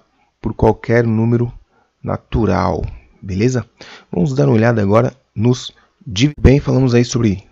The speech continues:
múltiplos, agora vamos falar sobre divisores. O que são divisores de um número? Olha só, divisores de um número natural são todos os números naturais que, ao dividirem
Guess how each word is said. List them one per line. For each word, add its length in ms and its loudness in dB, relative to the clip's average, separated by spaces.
múltiplos, 680 -2
agora 280 -2
vamos 220 -2
falar 240 -4
sobre 300 -8
divisores. 840 -6
O 60 -8
que 100 -12
são 240 -4
divisores 540 0
de 80 -2
um 40 2
número? 400 -2
Olha 160 -8
só, 240 -12
divisores 580 0
de 120 -2
um 40 2
número 220 2
natural 420 0
são 220 -6
todos 300 -4
os 100 -6
números 300 0
naturais 580 0
que, 140 -6
ao 120 -2
dividirem 800 -4